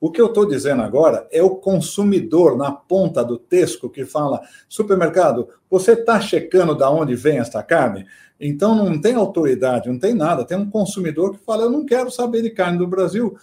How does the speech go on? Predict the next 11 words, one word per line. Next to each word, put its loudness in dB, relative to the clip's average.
se -6
não 0
for 0
atestado -2
que -6
ela 0
vem -4
de -2
área -2
não -6
desmatada." -8